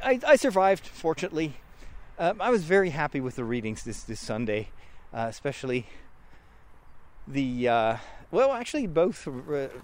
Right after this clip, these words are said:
Sunday readings in church were, were very applicable to my life.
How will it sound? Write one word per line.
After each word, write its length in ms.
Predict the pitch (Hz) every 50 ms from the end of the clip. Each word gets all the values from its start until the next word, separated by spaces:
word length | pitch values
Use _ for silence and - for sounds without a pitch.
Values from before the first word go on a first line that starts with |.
| - - 123
Sunday 520 | - - - 147 151 147 123 127 120 110 113 - -
readings 440 | 120 120 127 120 110 120 117 117 110
in 120 | 110 107
church 280 | - - 131 127 - -
were, 180 | 113 107 107
were 240 | 98 101 117 101 104
very 260 | 104 113 110 107 101
applicable 420 | 104 - - 139 135 - 113 117 107
to 100 | - 104
my 120 | 101 104
life. 280 | 101 113 120 123 -